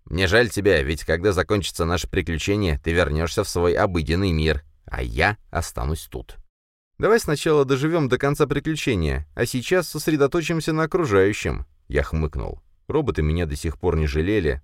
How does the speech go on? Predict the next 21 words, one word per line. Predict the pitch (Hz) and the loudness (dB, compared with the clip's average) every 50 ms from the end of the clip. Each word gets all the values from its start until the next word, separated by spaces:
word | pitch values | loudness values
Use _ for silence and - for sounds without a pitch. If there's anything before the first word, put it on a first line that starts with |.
| _ - | _ -14
да | - 82 90 | -10 -4 -4
и | 107 113 | -4 -4
дел | 117 131 196 196 139 | -2 0 0 0 0
было | 82 69 73 67 62 60 | 0 -4 -4 -4 -4 -4
полно. | - - 76 73 71 71 65 52 50 - - - _ _ _ _ _ _ _ _ _ _ _ | -2 -2 0 0 0 -2 -4 -8 -10 -12 -14 -18 _ _ _ _ _ _ _ _ _ _ _
«Мы | - 139 151 | -4 -4 -2
с | - | 0
тобой | - 170 165 165 165 | 2 2 2 4 2
ещё | 165 - - | 0 0 0
даже | 151 165 156 139 139 139 | 4 4 4 4 2 2
турели | - 185 156 135 120 120 135 | 2 4 4 4 4 4 4
не | 139 147 | 2 2
выключили, | 139 127 127 - 92 87 80 - - 78 76 | 2 0 0 -2 -2 -4 -4 -2 -2 0 0
а | 85 104 | 0 0
ты | - 135 | 0 0
уже | 120 95 104 107 | -2 0 -2 -2
победил | - 139 147 131 135 143 123 110 139 156 151 | 0 -2 -2 0 0 -2 -2 0 0 2 2
всех | 143 - - 127 120 - | 0 0 0 0 0 0
и | 139 | -2
стал | - - - 127 120 104 | -2 2 2 2 2 2
свободен». | - 113 120 123 123 101 80 73 67 62 53 50 - | 2 2 2 2 2 2 0 -2 -2 -2 -6 -8 -8